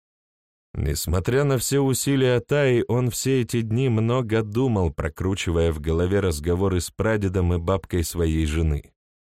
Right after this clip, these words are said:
И первое, на что он обратил внимание, так это то, как они ловко и изящно заглотили имущество целого демонического дома,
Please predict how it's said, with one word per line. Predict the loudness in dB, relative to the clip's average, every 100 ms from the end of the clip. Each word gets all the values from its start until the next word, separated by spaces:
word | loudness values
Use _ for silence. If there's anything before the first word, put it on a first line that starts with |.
| _ _
И | -4 0
первое, | 2 4 4 2
на | 2
что | -2 0 0
он | 2
обратил | 2 0 0 0 0
внимание, | 0 0 0 2 2 0
так | -2 -4
это | -4 -6 -4
то, | -2 -2 -4 -4
как | -2 -2
они | -2 0 0
ловко | 0 0 0 -2 0
и | 0 2
изящно | 0 0 0 0 -2 0 0
заглотили | -2 0 0 0 0 0 2
имущество | 2 0 0 -2 -4 -2 -2
целого | -2 0 2 2 0
демонического | 0 0 0 -2 -2 -4 -2 -2 0
дома, | 0 0 0